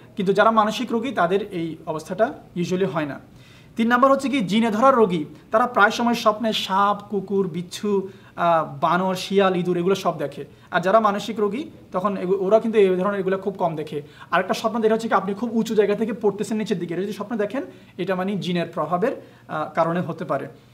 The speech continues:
চার নাম্বার, জিনে ধরা যে রোগী তারা সর্বদা সবসময় ভীতু ভীতু অবস্থায় থাকে, সবসময় ভয় ভয় থাকে। আর সাধারণ মানসিক যারা রোগী তারা কিন্তু এরকম ভয়ের মধ্যে থাকে না। জিনে ধরা রোগী যখন নামাজ পড়া, কোরআন তেলাওয়াত করা, আল্লাহর জিকির, এগুলোকে খুব সাংঘাতিকভাবে পছন্দ করে।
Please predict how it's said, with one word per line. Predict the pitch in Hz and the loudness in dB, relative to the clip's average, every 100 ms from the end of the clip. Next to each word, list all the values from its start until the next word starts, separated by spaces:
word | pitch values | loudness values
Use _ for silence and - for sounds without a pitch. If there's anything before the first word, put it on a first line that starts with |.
| - | -4
চার | - 220 | 0 2
নাম্বার, | 214 196 - - - - - | 4 2 -2 -6 -20 -16 -6
জিনে | 170 254 240 | -2 0 0
ধরা | 240 285 | 4 4
যে | 233 233 | 4 4
রোগী | 214 208 | 2 2
তারা | 294 190 | 0 0
সর্বদা | 214 - 208 220 | 2 0 0 -2
সবসময় | 220 208 220 | -4 -4 -4
ভীতু | 156 156 233 | -4 -4 -2
ভীতু | 208 208 | 0 0
অবস্থায় | 190 180 185 | 0 -2 -6
থাকে, | 175 147 | -8 -8
সবসময় | - 220 - 220 214 | -4 -4 -2 -2 -2
ভয় | 147 196 | -2 0
ভয় | 185 180 | 0 0
থাকে। | 175 185 170 139 - - - | -4 -8 -10 -14 -18 -20 -16
আর | - | -10
সাধারণ | 220 233 262 262 | -4 0 2 4
মানসিক | 220 214 220 | 2 2 0
যারা | 233 | 2
রোগী | 226 202 | 2 2
তারা | 202 175 | 2 2
কিন্তু | 190 196 | 2 0
এরকম | 196 180 165 147 143 | 0 0 -6 -10 -12
ভয়ের | 139 170 165 | -6 -4 -4
মধ্যে | 151 180 190 - - | -4 -6 -6 -12 -12
থাকে | - 180 | -10 -8
না। | 151 127 - _ - - - - | -8 -12 -18 _ -20 -20 -18 -6
জিনে | 160 233 | 0 2
ধরা | 247 277 | 4 4
রোগী | 277 233 214 | 6 4 2
যখন | 196 247 247 - - | 0 -2 -4 -12 -2
নামাজ | 185 202 220 - | 0 4 2 2
পড়া, | 196 180 | 2 2
কোরআন | 180 208 202 | 2 0 0
তেলাওয়াত | 202 185 185 | 0 0 0
করা, | 202 208 | 2 2
আল্লাহর | 185 175 | 4 0
জিকির, | 175 208 | 0 2
এগুলোকে | 196 214 - | 2 2 -2
খুব | - | -10
সাংঘাতিকভাবে | - - 247 240 220 208 233 | -10 -6 -4 -2 -2 0 0
পছন্দ | 185 180 180 | -2 -4 -4
করে। | 170 147 | -4 -8